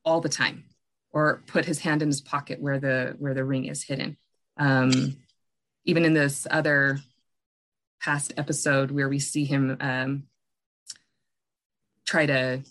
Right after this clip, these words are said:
kind of linger and we hear, like, "Kiss her, kiss her." Um, but he, he backs off quite abruptly. It's, it's just, I can just see somebody just pulling on these chains that are wrapped around him.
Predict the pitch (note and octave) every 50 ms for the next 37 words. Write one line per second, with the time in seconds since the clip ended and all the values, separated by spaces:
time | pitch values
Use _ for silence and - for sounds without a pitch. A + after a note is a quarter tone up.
0 | _ _ _ _ _ _ - - D#3+ D3 C#3+ C#3+ D#3 D#3 D#3 D#3 D3 D#3+ D#3+ D#3+
1 | E3+ F3+ E3+ D3 C#3+ D3+ D3+ D3 D3+ C#3 C#3+ - - - - - - - D4 -
2 | - F#4+ - - D#4+ C#4 B3 - - - - - - - - F3 D#3+ D#3 D3 D3
3 | D3+ D3 C#3+ C#3+ - D3+ C#3+ C#3 - - - - - - _ _ _ _ _ _
4 | _ _ - F3 D#3+ D3 C#3+ C#3 B2 - - D#3+ D3 D3+ D3 D3 D3 - - E3
5 | D3 D3 C#3+ - - - E3+ E3+ D#3 C#3 D#3 D3+ D3+ - - - - - D3+ C#3+
6 | _ _ - D#3 C#3+ - - D#3+ D3+ D3 - - E3 E3 D#3+ - - E3 D3 -
7 | - G3 A3 G#3+ - - - - F3+ F3 D3+ - - C#3+ C#3+ C#3+ C#3 C3+ B2+ C#3+
8 | C#3 - _ - - - - F3 E3+ E3+ D#3+ D#3 C#3+ C#3+ C#3+ C#3+ C#3 C#3+ C#3+ -
9 | - - - D#3 C#3+ C3+ C3 B2+ - C3 B2 C3 B2+ C3+ C3 C3 - - C3 B2
10 | A#2+ A2+ - D3 C#3 - - -